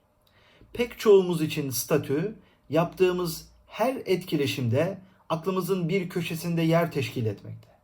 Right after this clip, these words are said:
Buna karşın statü, yalnızca ve yalnızca karşımızdaki kişi de statüye önem veriyorsa değer kazanır. Statü tembel bir şeydir.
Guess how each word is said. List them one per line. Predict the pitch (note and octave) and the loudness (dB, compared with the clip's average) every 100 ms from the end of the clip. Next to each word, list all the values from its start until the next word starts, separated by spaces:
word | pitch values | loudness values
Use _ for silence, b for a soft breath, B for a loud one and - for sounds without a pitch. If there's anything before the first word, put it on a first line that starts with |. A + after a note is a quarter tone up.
| b b b | b b b
Buna | D#3 F3 | 0 2
karşın | E3+ E3 D#3+ D#3+ C#3+ | 6 6 6 0 0
statü, | - D3 A#2 C#3+ F#3 G#3+ B B - | 0 -2 0 2 2 2 B B 0
yalnızca | F3 F#3+ F#3 D#3 F3 | 2 2 0 2 2
ve | E3+ | 2
yalnızca | E3 E3 A3 A3+ D#3 A#2 A2+ B2 E3 - b b | 4 4 4 2 0 0 0 0 -4 -14 b b
karşımızdaki | - D#3 D#3 E3+ F3 D#3 E3+ F#3+ - | 0 0 0 0 -2 -2 -2 -4 -6
kişi | E3+ - A3 | -4 -2 2
de | C#3+ B2 | 2 0
statüye | - D#3+ D#3 E3 E3 | -2 -4 0 0 0
önem | D3+ D3+ E3 D#3+ | 0 2 2 2
veriyorsa | C#3 D3 E3+ C#3 A#2 B2 | 2 2 4 2 0 -2
değer | A#2 A2+ A2 | 0 0 0
kazanır. | - A2 G#2 - - _ _ _ _ _ b b b b b b | -4 -8 -8 -14 -20 _ _ _ _ _ b b b b b b
Statü | - A3 A#3 A3+ A#3+ B3 A3+ | -8 6 6 6 0 -2 -4
tembel | - G3+ F#3+ G3+ G3 | 2 2 6 4 4
bir | D3+ | 2
şeydir. | - A2+ G2+ - - - | 0 -2 -4 -10 -20 -20